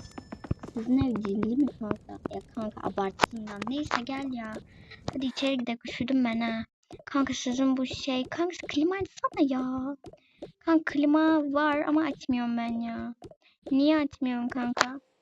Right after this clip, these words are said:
Bilmiyorum. Hadi dizi izleyek ya. Tamam hadi. Haberleri izleyek mi? Ya kanka ne haberleri? Saçmalama biz erkek miyiz? Tam başka izleyek. Gel bunu izleyek.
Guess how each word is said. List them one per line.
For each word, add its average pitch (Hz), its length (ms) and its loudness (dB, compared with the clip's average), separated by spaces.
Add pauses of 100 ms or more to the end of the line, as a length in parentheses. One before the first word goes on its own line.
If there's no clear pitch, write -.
(200)
Bilmiyorum. 285 500 2
Hadi 277 240 4
dizi 240 240 0
izleyek 226 460 -6
ya. 208 300 -6 (160)
Tamam 233 180 -4
hadi. 226 220 -8 (1000)
Haberleri 247 580 2
izleyek 262 480 2
mi? 214 120 -2
Ya 214 120 -4
kanka 339 260 2
ne 330 180 10
haberleri? 381 580 4
Saçmalama 339 520 2
biz 339 140 2
erkek 285 420 -2
miyiz? 240 480 -2 (760)
Tam 277 160 0
başka 254 340 -4
izleyek. 240 460 -2 (120)
Gel 254 260 -2
bunu 247 80 0
izleyek. 226 380 -2